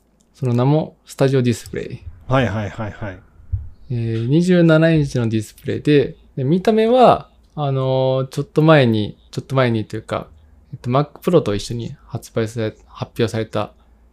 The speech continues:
Speaker 1: ディスプレイと結構似てるんですけど、
Speaker 2: うんうんうん。
Speaker 1: えーっと、プロディスプレイエックスディーアールか、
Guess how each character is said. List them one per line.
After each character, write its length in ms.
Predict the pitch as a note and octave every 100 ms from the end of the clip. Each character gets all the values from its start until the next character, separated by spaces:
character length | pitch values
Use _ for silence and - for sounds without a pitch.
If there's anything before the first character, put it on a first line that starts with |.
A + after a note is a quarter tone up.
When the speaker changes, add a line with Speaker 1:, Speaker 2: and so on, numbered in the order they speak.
| -
Speaker 1:
デ 60 |
ィ 20 | A#2
ス 140 | -
プ 80 | A#2+
レ 80 | A2+
イ 40 |
と 140 | B2+
結 140 | A#2 B2+
構 120 | -
似 140 | G#2+
て 120 | G#2 A#2
る 100 | G#2+
ん 40 |
で 60 | G2
す 100 | -
け 100 | -
ど、 200 | B2+ A2+
Speaker 2:
う 40 | D#3
ん 220 | A#2 -
う 60 | C3
ん 180 | A2+ G#2
う 60 | -
ん。 180 | G#2 G2 -
Speaker 1:
え 460 | B2 A2 G#2+ G#2+ A2
ー 20 |
っ 40 | -
と、 300 | A2 A2 B2 - _ _ -
プ 60 |
ロ 80 | B2+
デ 80 | A#2
ィ 20 |
ス 140 | A2
プ 80 | -
レ 60 | A#2+
イ 20 |
エ 20 | A2+
ッ 40 |
ク 80 | -
ス 100 | A2+
デ 100 | A2+
ィ 20 |
ー 40 |
ア 40 | G#2+
ー 40 |
ル 40 | -
か、 220 | - -